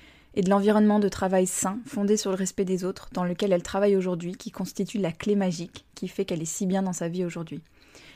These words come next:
Et dans une période qui glorifie l'entrepreneuriat, rappeler qu'il y a des salariés heureux et comprendre pourquoi ils le sont, c'est vraiment passionnant. Cheminement aussi dans ses prises de conscience écologiques. Rien ne se fait du jour au lendemain, tout se construit, doucement mais sûrement.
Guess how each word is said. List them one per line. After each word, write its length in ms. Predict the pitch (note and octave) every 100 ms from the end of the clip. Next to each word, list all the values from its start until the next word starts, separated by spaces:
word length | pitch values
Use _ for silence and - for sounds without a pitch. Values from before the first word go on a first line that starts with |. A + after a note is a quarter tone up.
| _ F3+
Et 60 |
dans 80 | F#3
une 160 | G3+ G#3+
période 320 | A3+ A3+ A3
qui 100 | G3
glorifie 480 | F#3+ G3 G#3 - G#3
l'entrepreneuriat, 800 | F3+ - F3 G3+ F#3 F3 F3 -
rappeler 340 | G3+ D4+ B3+ A3
qu'il 120 | G#3+
y 20 |
a 20 |
des 80 | F3+
salariés 480 | - G3 F#3+ G3 F#3
heureux 300 | F#3 F#3 F#3
et 60 | E3
comprendre 340 | F3+ - F#3+
pourquoi 300 | F#3 - A#3
ils 100 | G3
le 80 | F3+
sont, 240 | - F#3+
c'est 380 | F#3+ F3 D#3+ D#3+
vraiment 260 | - F3+ F#3+
passionnant. 420 | F#3 - E3+ D#3+ - _ _ - - - - - -
Cheminement 500 | - B3 B3+ D4 C#4+
aussi 240 | A3 B3+
dans 100 | A#3
ses 140 | F#3 F#3
prises 240 | - G#3+
de 80 | F#3
conscience 400 | F#3 F3+ G3+ -
écologiques. 600 | F#3+ F3+ F3+ E3+ - - -
Rien 260 | E3 G#3 A3+
ne 60 |
se 140 | A3 G3
fait 140 | F#3+
du 140 | F#3
jour 160 | F#3 F3+
au 60 | F3+
lendemain, 360 | F3+ F3 F3+ - -
tout 120 | A#3+
se 120 | A3+
construit, 480 | - F#3 - E3+ C4
doucement 500 | E3+ F#3+ G#3+ - F#3
mais 100 | F#3
sûrement. 320 | F3 E3+ D#3+